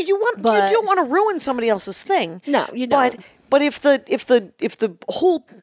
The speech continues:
Speaker 1: project, if the whole institution
Speaker 2: Yeah.
Speaker 1: is not going to recognize, and you
Speaker 2: Mm-hmm.
Speaker 1: claim that it's, that, that
Speaker 2: Right.
Speaker 1: it's popularity
Speaker 2: Right.
Speaker 1: of, or,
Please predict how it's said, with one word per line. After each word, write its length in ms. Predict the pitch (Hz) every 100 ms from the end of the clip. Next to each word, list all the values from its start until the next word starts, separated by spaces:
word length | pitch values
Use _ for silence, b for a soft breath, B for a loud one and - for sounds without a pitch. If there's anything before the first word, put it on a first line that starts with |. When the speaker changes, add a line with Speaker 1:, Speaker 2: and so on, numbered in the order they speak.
| _
Speaker 1:
project, 560 | - 330 359 - - 180
if 80 |
the 80 | -
whole 180 | 208 302
institution 920 | 302 - 254 - - 392 - 190 175 175 b b
Speaker 2:
Yeah. 220 | 214 139
Speaker 1:
is 160 | 233 226
not 260 | 262 302
going 220 | 277 269
to 60 | 226
recognize, 840 | 196 233 247 202 196 185 175 170
and 180 | - 226
you 120 | 220
Speaker 2:
Mm-hmm. 100 | 196
Speaker 1:
claim 400 | 196 269 339 330
that 120 | 214
it's, 360 | 185 - - - _ -
that, 240 | 190 -
that 80 | 208
Speaker 2:
Right. 140 | 190
Speaker 1:
it's 180 | 185 -
popularity 920 | - 175 - 185 254 285 277 269 254 -
Speaker 2:
Right. 220 | 175 - -
Speaker 1:
of, 380 | 220 208 175 -
or, 520 | - 196 180 175 165